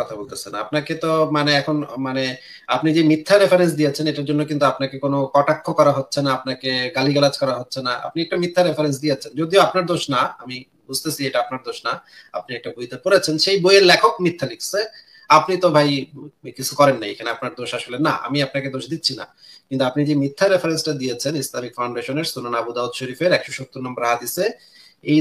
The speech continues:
ধরনের কোনো কিছু বলাই নাই। আমরা সরাসরি বই খুলে আপনাকে দেখাইছি, সরাসরি বই খুলে প্রমাণ করছি যে আপনি হয় মিথ্যুক অথবা আপনার হাতে যে বইটা আছে সেই বইয়ের লেখক হয় মিথ্যুক। এখন কে মিথ্যুক এটা আপনারা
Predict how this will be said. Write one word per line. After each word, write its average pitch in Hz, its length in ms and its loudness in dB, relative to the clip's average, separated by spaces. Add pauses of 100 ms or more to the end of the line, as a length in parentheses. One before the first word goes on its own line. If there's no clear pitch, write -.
ধরনের 160 340 6
কোনো 165 200 0
কিছু 160 160 -4 (140)
বলাই 190 300 6
নাই। - 100 -12 (300)
আমরা 135 360 2
সরাসরি 151 340 4 (100)
বই 180 140 2
খুলে 180 260 0
আপনাকে 117 320 -8
দেখাইছি, - 360 -10 (480)
সরাসরি 151 360 4 (100)
বই 180 120 2
খুলে 196 200 0
প্রমাণ 139 340 -2
করছি 127 200 -6 (100)
যে 139 60 4 (100)
আপনি 196 220 -4 (100)
হয় 208 180 8
মিথ্যুক 247 340 -2 (400)
অথবা 165 280 6
আপনার 160 240 4 (200)
হাতে 139 180 0
যে 151 100 2 (100)
বইটা 151 240 2
আছে - 140 -2
সেই 151 220 -2
বইয়ের 135 220 -2
লেখক 196 200 4 (300)
হয় 117 260 -2
মিথ্যুক। 113 260 -16 (100)
এখন 147 220 0
কে 190 60 0 (100)
মিথ্যুক 190 300 -2
এটা 156 140 2
আপনারা 147 200 2